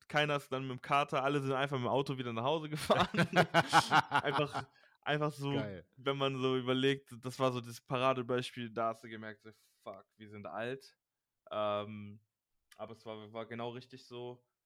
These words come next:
Speaker 1: Ähm, und dann tatsächlich bin ich am nächsten Tag, ich glaub, ich weiß es nicht, ich glaub, ich hab mir die Nase gebrochen.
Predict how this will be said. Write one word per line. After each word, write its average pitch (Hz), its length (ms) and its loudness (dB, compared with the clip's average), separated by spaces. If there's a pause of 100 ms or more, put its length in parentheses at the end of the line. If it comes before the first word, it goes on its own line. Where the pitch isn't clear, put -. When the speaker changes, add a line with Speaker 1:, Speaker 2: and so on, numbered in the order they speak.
(320)
Speaker 1:
Ähm, 107 580 -8 (1300)
und 107 180 -18
dann 117 240 -8
tatsächlich 120 600 -16 (120)
bin 120 160 -12
ich 117 280 -16
am 110 420 -12 (400)
nächsten 123 500 -14
Tag, 120 300 -8
ich - 160 -20
glaub, 131 320 -8
ich - 160 -20
weiß 123 200 -4
es 123 160 -20
nicht, 123 160 -12
ich 120 120 -20
glaub, 123 160 -8
ich 131 60 -16
hab 127 100 -14
mir 127 80 -14
die 117 100 -10
Nase 117 340 -4
gebrochen. 110 560 -12